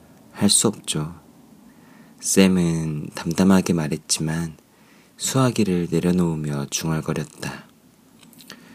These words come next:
젠장, 자기 일도 제대로 못 해내는 무능한 사람들. 샘이 생각하기에 그레이스 코스텔로는 무척이나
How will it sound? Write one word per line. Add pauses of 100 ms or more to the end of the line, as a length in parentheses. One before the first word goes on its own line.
(300)
젠장, (640)
자기
일도
제대로
못
해내는
무능한
사람들. (1500)
샘이
생각하기에
그레이스
코스텔로는 (600)
무척이나